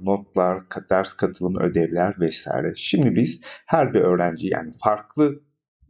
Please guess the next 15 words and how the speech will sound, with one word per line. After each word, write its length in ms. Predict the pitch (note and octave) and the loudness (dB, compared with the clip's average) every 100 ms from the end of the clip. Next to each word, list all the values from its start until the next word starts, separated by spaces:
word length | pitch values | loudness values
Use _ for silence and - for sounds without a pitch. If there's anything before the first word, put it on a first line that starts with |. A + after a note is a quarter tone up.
| - - _ - | -20 -20 _ -2
özelliklere 880 | A2+ G#2 A2+ G#2 G2 - G2 F#2+ F2+ | 2 4 4 4 0 -2 2 2 2
sahip 340 | - - - | 0 -4 2
öğrencileri 760 | D#3 G#2+ E2 D#2+ - B2 F3+ - | 2 2 -2 -10 -6 -2 0 2
başarılı 540 | A2 - G2+ F#2 A2 | 2 4 4 6 4
ve 140 | C3+ | 4
başarısız 460 | A#2 A2 G2+ F2+ F#2 | 4 4 2 0 -4
şekilde 360 | - F2 B2+ G#3 | -8 -4 2 4
etiketliyoruz. 840 | F#3 - D#3 C#3+ C#3 B2+ G2+ F#2 | 4 2 2 4 4 4 4 2
Elimizde 420 | G#2 G#2+ G#2 A2 | 0 0 -2 -2
bu 60 | - | -2
tip 140 | - | -2
etiketlenmiş 800 | - - - F2+ - F#2+ G#2 - | -4 -2 -2 0 0 0 -2 0
bir 60 | F2+ | 4
veriler 360 | E2+ D2+ D#2 | 4 4 2
var 320 | A#2 D#3 - | 4 2 0